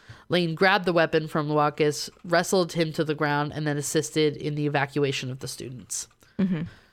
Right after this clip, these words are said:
Speaker 1: And last, we have in December of nineteen ninety-seven at Heath High School in West Poddock,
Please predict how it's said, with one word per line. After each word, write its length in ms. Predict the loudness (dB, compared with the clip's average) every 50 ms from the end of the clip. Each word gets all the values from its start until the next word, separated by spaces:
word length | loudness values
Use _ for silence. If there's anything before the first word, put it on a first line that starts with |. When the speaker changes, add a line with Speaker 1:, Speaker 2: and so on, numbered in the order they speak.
| _ _ _ _ _ _ _
Speaker 1:
And 280 | 2 2 4 4 2 4 4
last, 500 | 4 6 6 4 2 2 0 -4 -6 -2
we 140 | -2 -2 0
have 500 | 0 2 2 4 4 4 4 2 0 -2
in 260 | -2 -2 -2 -2 -2
December 640 | -4 -4 -2 -2 0 2 2 4 4 4 4 4 2
of 140 | -2 -2 0
nineteen 380 | 0 0 0 -2 -4 -6 -4
ninety-seven 800 | -2 -2 -2 -2 -4 -2 0 0 0 2 2 0 0 -2 -4 -8 -12 -12 _ -2
at 400 | 0 0 2 0 0 -4 -6 -12
Heath 520 | -18 -18 -18 -10 -6 -4 -4 -4 -4 -8 _ _ _ _ _ _ _ _ _ -4
High 160 | 0 2 2 2
School 500 | 2 0 0 2 4 4 4 2 -2 -4
in 460 | -4 -2 -2 -2 -2 -4 -6 -8 -4 0
West 420 | 0 2 2 0 -2 -6 -10 -12 -18 -20 -20 -20 _ _ _ _ _ _ _ _ _ _ _ _ _ -4
Poddock, 480 | 0 2 4 4 4 2 2 0 -6